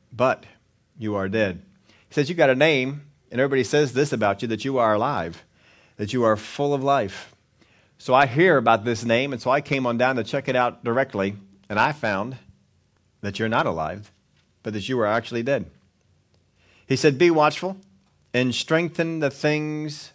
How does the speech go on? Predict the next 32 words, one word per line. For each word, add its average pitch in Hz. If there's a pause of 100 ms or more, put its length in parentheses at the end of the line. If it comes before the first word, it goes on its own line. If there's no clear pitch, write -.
which 135 (200)
remain." 117 (720)
Very 165
often, 139 (240)
if 123
we 147
are 135
in 135
a 117
situation 131
where 120
the 110
life 120
is 107
being 110
sucked 123
out 127
of 101
us, 104
we 120
are 117
looking 117
for 104
things 120
we 113
don't 104
have, 110
something 104
that 101
we 98
are 95
lacking, 98